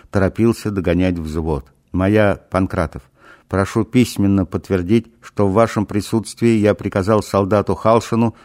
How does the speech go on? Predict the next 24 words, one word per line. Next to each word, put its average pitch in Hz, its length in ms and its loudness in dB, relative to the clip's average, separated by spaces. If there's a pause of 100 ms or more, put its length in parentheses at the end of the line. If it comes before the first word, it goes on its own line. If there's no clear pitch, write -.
вернуться 101 560 0
в 92 60 -8
часть». - 420 -4 (460)
«Будет 127 340 0
исполнено», 90 600 -2 (340)
лейтенант 92 500 -2
козырнул. 82 560 -4 (320)
«Идем, 131 300 0
солдат». 85 480 -2 (760)
«Прощайте, 107 680 -4 (240)
товарищ 98 340 -2
майор», 80 380 -4 (260)
сказал 87 380 -4
Николай, 85 500 -2 (300)
и 92 160 -2
голос 95 500 -2
его 76 220 -6
дрогнул. 69 480 -8 (180)
«Прощай. 95 560 -2 (500)
Спасибо 120 600 0
тебе 98 240 0
за 95 100 2
все. 87 360 -2 (580)
Идите». 101 460 0